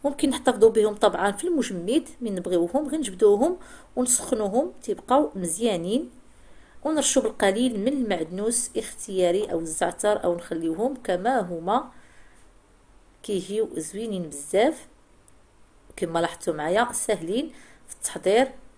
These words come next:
وهذا شكلهم من الداخل كيفاش كيجيو، المذاق لذيذ جدا وكيجيو خفاف بزاف بزاف،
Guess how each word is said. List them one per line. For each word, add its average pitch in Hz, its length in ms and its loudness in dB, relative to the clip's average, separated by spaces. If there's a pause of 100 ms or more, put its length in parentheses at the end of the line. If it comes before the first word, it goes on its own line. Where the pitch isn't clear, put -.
(3250)
وهذا 226 440 4
شكلهم 196 680 -4 (120)
من 240 100 -4
الداخل - 520 -2
كيفاش - 420 -4
كيجيو، 190 500 -6 (400)
المذاق 180 520 0
لذيذ 180 480 -2
جدا 190 400 -4
وكيجيو 160 340 -8
خفاف 226 720 -2
بزاف 220 460 -2
بزاف، 185 460 4